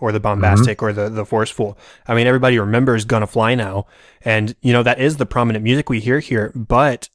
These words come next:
Speaker 1: the way it's presented more often than not is, as you said, the, the sort of tender piano. It, it isolates that, that sort of main instrumental theme from Gonna Fly Now,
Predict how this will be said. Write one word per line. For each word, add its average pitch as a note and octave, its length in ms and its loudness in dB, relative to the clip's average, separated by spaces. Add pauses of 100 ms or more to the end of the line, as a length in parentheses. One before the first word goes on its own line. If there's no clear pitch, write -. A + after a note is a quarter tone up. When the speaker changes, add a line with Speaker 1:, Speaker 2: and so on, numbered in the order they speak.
(200)
Speaker 1:
the B2+ 140 0
way A#2+ 140 4
it's B2+ 100 -4
presented A2+ 360 0
more A#2 180 2
often A2+ 240 0
than G#2 100 -4
not A#2+ 220 -2
is, G#2+ 400 -4
as A2 180 0
you G#2+ 80 -2
said, B2 320 -4
the, G#2+ 260 -2
the A2 140 -6
sort A2 200 -4
of G#2 80 -8
tender G#2+ 280 -4
piano. A2 540 -4 (340)
It, A2+ 260 -2
it A#2+ 160 0
isolates A#2+ 520 -2
that, A#2 280 -4 (100)
that A2+ 200 -6
sort A#2 160 -2
of G#2+ 60 -2
main G#2+ 460 -2 (180)
instrumental B2 560 0
theme B2 380 -2
from A2 280 -2
Gonna A2 220 -2
Fly A#2+ 260 -2
Now, G#2+ 340 -4